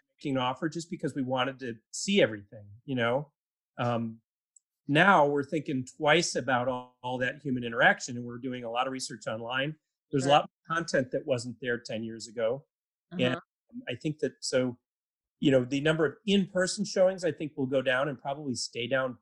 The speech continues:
Speaker 1: permanently because there's so much good content that can, people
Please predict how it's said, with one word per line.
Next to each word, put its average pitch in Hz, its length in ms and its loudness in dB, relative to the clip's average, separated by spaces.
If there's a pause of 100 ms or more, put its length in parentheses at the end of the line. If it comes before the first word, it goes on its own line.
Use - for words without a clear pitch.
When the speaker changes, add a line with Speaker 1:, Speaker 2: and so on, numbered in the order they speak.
Speaker 1:
permanently 156 640 -4 (400)
because 135 300 2
there's 135 200 -4
so 139 140 4
much 151 260 -2
good 131 200 -4
content 131 460 -2
that 143 140 -4
can, 127 120 -14
people 127 320 -10